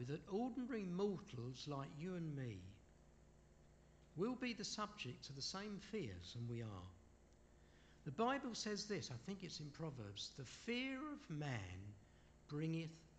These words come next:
a snare." Now, the opposite of fear is trust. And it's in front of us.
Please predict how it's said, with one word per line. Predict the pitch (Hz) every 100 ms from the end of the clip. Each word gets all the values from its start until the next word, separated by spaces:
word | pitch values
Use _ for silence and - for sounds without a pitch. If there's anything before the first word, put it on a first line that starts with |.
| 151
a |
snare." | 139 - - - 123 120 95 82 80 78 - - - - - - - - - - - - - - - - - -
Now, | 107 101
the | 143
opposite | 196 233 - 233
of | 196 - -
fear | 190 113 117 170 - - - -
is | 160 214 220 - - - - - - - - - - - 185 - - - -
trust. | 262 269 - - - - - - - - - - - - - - - -
And | 120
it's | 123 -
in | 156
front | - 180 226
of | 202 139
us. | 98 -